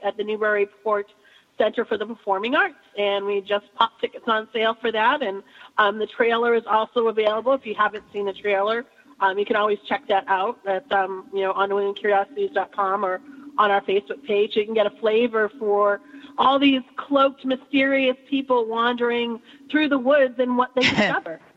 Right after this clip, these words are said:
Speaker 2: Nice. Oh, that sounds awesome.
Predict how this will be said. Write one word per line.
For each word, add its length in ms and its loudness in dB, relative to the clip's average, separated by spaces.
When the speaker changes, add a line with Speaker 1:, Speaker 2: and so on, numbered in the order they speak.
Speaker 2:
Nice. 800 -2
Oh, 300 4
that 160 2
sounds 280 0
awesome. 920 0